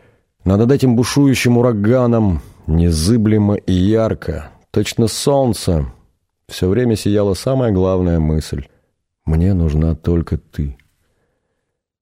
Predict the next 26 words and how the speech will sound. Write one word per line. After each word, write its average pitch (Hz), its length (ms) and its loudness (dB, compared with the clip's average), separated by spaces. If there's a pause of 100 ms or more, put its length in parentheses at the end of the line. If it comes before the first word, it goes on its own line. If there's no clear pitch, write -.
(180)
И 95 60 0
эта 113 240 2
мысль 123 340 2
оказалась 110 420 0
настолько 117 540 0
сильнее 101 580 2
всего 92 360 0
остального, 90 840 -2 (840)
что - 220 -8
Нанос 117 260 0
буквально 127 500 0
почувствовал, 123 680 -4
как 78 220 -2
мрачные 95 560 0
тучи 104 400 -2
рвутся 90 640 0
на 80 160 0
тонкие 92 460 -2
лоскуты 82 640 -2 (600)
и 104 80 0
бесследно 135 720 2
тают 127 640 0
под 98 120 0
её 98 160 2
жаркими 90 480 0
лучами. 82 680 -2